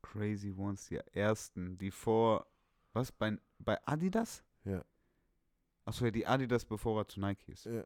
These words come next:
Speaker 1: Okay.
Speaker 2: Ja, die so richtig spacey aussehen.
Speaker 1: Ja, ja, ja, die sehen ganz spacey aus. Das ist ja so
Speaker 2: Die wurden re-released
Speaker 1: komplett
Speaker 2: dieses oder letztes Jahr.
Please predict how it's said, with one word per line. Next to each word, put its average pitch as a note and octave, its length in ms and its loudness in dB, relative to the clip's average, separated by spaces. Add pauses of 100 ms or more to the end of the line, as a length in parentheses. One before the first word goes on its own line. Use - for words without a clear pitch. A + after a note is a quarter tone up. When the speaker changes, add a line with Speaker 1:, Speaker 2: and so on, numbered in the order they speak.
(120)
Speaker 1:
Okay. - 380 -12
Speaker 2:
Ja, G#2+ 100 -8
die G#2 100 -6
so G2 140 -2
richtig G2+ 200 -4
spacey F#2 440 -4
aussehen. F#2 420 -6 (280)
Speaker 1:
Ja, G2 160 -4
ja, F#2 280 -2
ja, E2 60 -4
die E2+ 140 -6
sehen E2 160 -6
ganz F2 200 -8
spacey E2 380 -10
aus. C2+ 160 -10
Das - 80 -20
ist - 60 -16
ja F2+ 80 -10
so E2+ 260 -14
Speaker 2:
Die G2+ 120 -4
wurden G#2 200 0
re-released G2 240 2
Speaker 1:
komplett F#2+ 260 0
Speaker 2:
dieses G2 260 -4
oder F2+ 140 -2
letztes - 280 -6
Jahr. - 180 -12